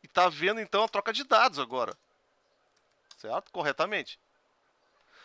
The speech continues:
E se nós usarmos aqui Telnet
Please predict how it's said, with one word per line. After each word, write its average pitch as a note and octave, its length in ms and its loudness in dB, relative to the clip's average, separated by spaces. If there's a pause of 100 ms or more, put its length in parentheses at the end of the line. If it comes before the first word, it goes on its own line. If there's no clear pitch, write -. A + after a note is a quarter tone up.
(1120)
E C#4+ 120 -4
se D#4 160 0
nós C#4+ 200 2
usarmos B3 440 4
aqui G#3+ 200 0
Telnet A#3+ 800 2